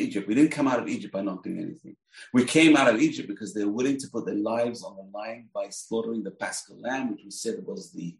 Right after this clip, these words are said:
God of Egypt. Imagine taking the God of Egypt and slaughtering the God of Egypt in front of the Egyptians. So they had to do something. They had to put their lives on their line to be able to get out of Egypt. That's a symbol of the blood on the doorpost. They had to walk through blood.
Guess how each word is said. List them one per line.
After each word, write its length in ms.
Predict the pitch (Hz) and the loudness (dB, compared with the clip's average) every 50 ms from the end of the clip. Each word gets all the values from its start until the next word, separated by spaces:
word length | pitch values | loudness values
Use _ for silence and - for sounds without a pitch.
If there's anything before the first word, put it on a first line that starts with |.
| _ _ _ _ _ _ - | _ _ _ _ _ _ 6
God 260 | 147 131 139 147 147 | 8 8 10 10 8
of 160 | 139 - 117 | 6 4 2
Egypt. 260 | 151 151 - - - _ - | 0 -2 -2 -4 -16 _ -14
Imagine 300 | 131 117 101 95 - - _ _ _ _ _ _ _ _ - | -12 -10 -10 -12 -14 -18 _ _ _ _ _ _ _ _ -4
taking 380 | - 147 156 151 127 131 123 | -2 0 0 0 -2 -8 -6
the 140 | 107 107 98 - 123 | -6 -8 -6 -2 0
God 160 | 127 123 117 | 2 2 2
of 100 | 110 95 | 2 -2
Egypt 280 | 117 113 95 95 - - - | -6 -8 -8 -10 -14 -16 -14
and 220 | - 92 90 87 | -12 -12 -12 -12
slaughtering 440 | - - - 110 107 107 110 110 101 | -12 -8 -4 -4 -2 -2 -2 -4 -4
the 100 | 95 92 - 95 | -4 -6 -4 -2
God 100 | 92 98 | -2 -2
of 160 | 98 92 95 | -2 -4 -4
Egypt 220 | 101 98 90 85 | -6 -6 -6 -8
in 140 | 90 92 92 | -10 -8 -4
front 240 | - 127 139 135 135 | -2 0 0 0 0
of 100 | 117 - | 0 0
the 80 | 101 101 | -2 -2
Egyptians. 760 | 98 110 123 123 - - - - - - - - - - _ _ _ _ - - - - | -2 -2 -4 -6 -6 -10 -16 -16 -16 -14 -12 -14 -14 -14 _ _ _ _ -20 -20 -14 -6
So 180 | - - 139 131 | 0 2 4 6
they 120 | 127 127 | 6 6
had 160 | 147 180 170 - | 4 2 2 0
to 100 | 151 - | -2 -2
do 140 | 156 170 | -2 -4
something. 420 | 151 - - 156 143 - - 113 113 | -4 -2 -4 -4 -6 -6 -6 -8 -6
They 60 | 120 | -6
had 80 | 131 127 | -6 -6
to 60 | - | -6
put 100 | 165 131 | -8 -6
their 80 | 123 | -4
lives 380 | 135 139 139 147 160 165 151 - | -2 -2 0 0 -2 -2 -4 -6
on 100 | 135 127 | -6 -6
their 100 | 127 123 | -6 -6
line 400 | 127 139 139 143 147 151 156 160 - _ _ _ _ _ _ _ _ - | -4 -4 -2 0 0 0 0 -2 -4 _ _ _ _ _ _ _ _ -14
to 60 | - 107 | -8 -4
be 80 | 113 131 | 0 0
able 160 | 139 135 135 | 0 0 -2
to 80 | - | -4
get 160 | - 123 123 120 | -2 0 0 0
out 100 | 113 107 | 0 -2
of 60 | 110 | -4
Egypt. 260 | 120 95 92 90 - - | -8 -10 -12 -14 -14 -12
That's 200 | 151 - - - | -12 -12 -10 -8
a 60 | 117 | -6
symbol 340 | 107 - - 147 127 127 120 | -4 -2 0 0 0 2 0
of 80 | 120 95 | 0 0
the 140 | 107 98 92 | 0 -2 2
blood 220 | 117 127 123 127 | 6 6 6 6
on 100 | 127 117 | 4 0
the 100 | 110 107 | 0 0
doorpost. 520 | - 139 139 - - 107 90 85 - - - - | 2 2 2 2 2 -4 -6 -6 -8 -12 -14 -14
They 80 | 113 | -12
had 60 | - - | -8 -6
to 60 | 123 | -4
walk 400 | 117 - - - - - - - | 2 4 4 4 4 2 -2 -8
through 280 | - - 85 - - - | -6 -6 -6 -6 -6 -4
blood. 280 | - - - - - | 0 2 2 2 2